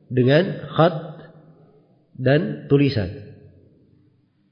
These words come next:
Ya, dengan goresan dan tulisan.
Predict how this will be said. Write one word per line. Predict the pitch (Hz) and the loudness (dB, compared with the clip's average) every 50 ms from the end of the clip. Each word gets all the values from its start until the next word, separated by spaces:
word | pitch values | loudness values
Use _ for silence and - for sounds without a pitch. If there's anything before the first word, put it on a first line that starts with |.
| _ _ _ _ _ _ | _ _ _ _ _ _
Ya, | - 92 92 95 | -8 -6 -4 -2
dengan | 110 117 123 123 | 0 0 0 0
goresan | 117 123 123 123 123 120 - 160 170 160 | 0 0 0 2 0 0 0 0 0 0
dan | 127 127 147 175 233 285 226 - - - - | 2 2 2 0 0 -4 -8 -10 -12 -6 0
tulisan. | - 139 135 131 113 - 101 90 | 0 2 2 2 -2 -2 -6 -8